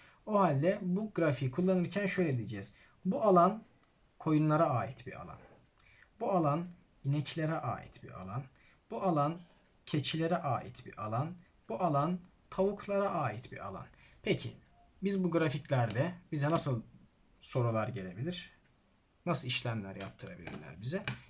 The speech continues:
Şöyle turuncu kalemimi aldım. Diyelim ki biz koyunlara, e, koyunlar kısmını incelemeye başlayacağız. Bize şöyle yapabilir.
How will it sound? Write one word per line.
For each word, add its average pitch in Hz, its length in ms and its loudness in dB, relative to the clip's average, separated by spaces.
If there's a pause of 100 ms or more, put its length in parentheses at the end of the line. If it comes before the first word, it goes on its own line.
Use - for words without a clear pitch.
Şöyle 139 500 0 (840)
turuncu 190 320 0
kalemimi 139 400 0
aldım. 131 360 2 (1160)
Diyelim 214 320 2
ki 185 160 0
biz - 320 -2 (1600)
koyunlara, 190 680 4 (1300)
e, 127 240 -2
koyunlar 180 500 6
kısmını 147 480 -2 (520)
incelemeye 113 580 2
başlayacağız. 123 600 -2
Bize 196 200 2
şöyle 165 300 2
yapabilir. 131 560 0